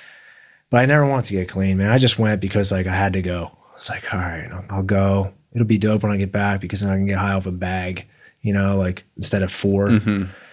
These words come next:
Speaker 1: And the other thing is, is, like, the hustles were done, man. Like, I do, like, uh, like, by the end of using, like, a twenty dollar a day, I was like, I was lucky if I got that, man. Like, I was scraping by,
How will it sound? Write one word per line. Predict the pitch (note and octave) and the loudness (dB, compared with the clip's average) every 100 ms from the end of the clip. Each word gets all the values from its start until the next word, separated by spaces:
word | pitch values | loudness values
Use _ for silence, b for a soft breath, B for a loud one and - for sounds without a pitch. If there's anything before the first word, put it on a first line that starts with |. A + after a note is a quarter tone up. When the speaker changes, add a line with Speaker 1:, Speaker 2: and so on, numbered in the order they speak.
| B B B B _ - | B B B B _ 0
Speaker 1:
And | C3 | 2
the | C3+ | 6
other | D#3 F3+ | 6 4
thing | F3+ F3 | 4 4
is, | F3 D3+ | 4 2
is, | C3 | 2
like, | B2 A#2 | 0 0
the | A#2 | 0
hustles | D3 D3 D3+ B2 | 2 2 2 2
were | A#2+ | 2
done, | G2+ G2+ A2 G2 | 0 0 0 -2
man. | F2+ F#2+ F#2+ | -2 -2 -2
Like, | F#2+ G2 | -2 -4
I | A2 | -2
do, | A2 A#2+ A#2+ | 2 4 4
like, | A2 G2+ G2 | 2 0 -2
uh, | G2+ G2 F#2+ G2 - _ _ _ _ _ - | -2 -2 -4 -6 -12 _ _ _ _ _ -16
like, | - - | -8 -4
by | C#3+ | -2
the | A#2+ A#2 | 0 2
end | B2+ C3 | 4 4
of | |
using, | A2+ A#2+ B2+ | 4 4 4
like, | A#2 G#2+ | 2 0
a | |
twenty | G#2+ C3+ D3 | 0 4 6
dollar | D3 B2 G#2+ | 6 4 0
a | |
day, | G#2+ A#2 | 0 0
I | |
was | G#2 | -2
like, | F#2 F2 - - G#2+ | -8 -10 -16 -12 -2
I | A#2+ | 0
was | E2+ | 0
lucky | F2+ G2+ G2+ G#2 | -2 -2 0 0
if | G2 - | -2 -4
I | F#2 | -4
got | F#2+ F2+ | -4 -6
that, | F2 F2 - | -8 -10 -8
man. | F#2+ | -6
Like, | F#2+ G#2 | -4 2
I | |
was | A#2+ - | 2 2
scraping | - - - F#2+ G2 A#2+ A2+ G#2 F#2 | 0 -2 -6 -8 -6 -4 -2 -4 -6
by, | F2+ D#2 - | -6 -8 -14